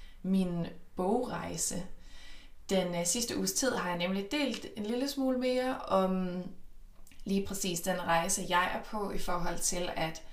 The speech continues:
få færdiggjort min bog, jeg startede med at skrive for to uger siden. Ja, to uger siden!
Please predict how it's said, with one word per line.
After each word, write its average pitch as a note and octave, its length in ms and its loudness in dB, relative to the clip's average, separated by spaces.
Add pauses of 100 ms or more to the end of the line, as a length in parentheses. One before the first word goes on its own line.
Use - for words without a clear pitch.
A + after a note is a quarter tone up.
(480)
få F#3+ 120 -8
færdiggjort F#3+ 600 2
min E3+ 180 0
bog, G3 320 4
jeg E3 100 0
startede F#3 400 2
med E3+ 80 0
at E3 100 -2
skrive F3+ 400 0
for E3+ 440 -2 (100)
to B3 260 -2
uger G3+ 220 0
siden. A3+ 460 0 (180)
Ja, D4 120 10 (180)
to A#4+ 320 4
uger F#4+ 240 4
siden! F4+ 240 0